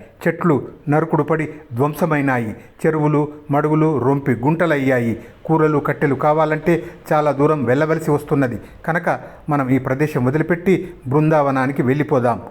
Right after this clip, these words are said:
అది చాలా అందమైన వనమని చెబుతారు. అక్కడ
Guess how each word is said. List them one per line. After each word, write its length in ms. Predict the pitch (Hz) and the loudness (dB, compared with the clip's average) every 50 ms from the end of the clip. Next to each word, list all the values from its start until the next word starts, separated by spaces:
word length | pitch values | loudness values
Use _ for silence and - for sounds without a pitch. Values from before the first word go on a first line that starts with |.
| - - - - | -18 -14 -8 -6
అది 160 | 143 135 139 - 156 | -6 -4 -4 -2 0
చాలా 280 | 143 135 143 139 - - - - - - - | 0 0 0 0 -2 -4 -6 -16 -10 -4 -2
అందమైన 460 | 143 151 143 147 139 139 139 131 131 | 0 0 2 2 2 2 2 2 2
వనమని 400 | 120 123 135 147 151 156 160 156 | 2 0 0 0 0 0 -2 -2
చెబుతారు. 560 | 156 147 127 139 127 147 131 123 117 98 - - - - - - | -2 -2 -2 -2 0 0 0 0 -2 -4 -10 -12 -16 -18 -12 -8
అక్కడ 260 | 151 - - - 139 | -8 -6 -4 -2 -2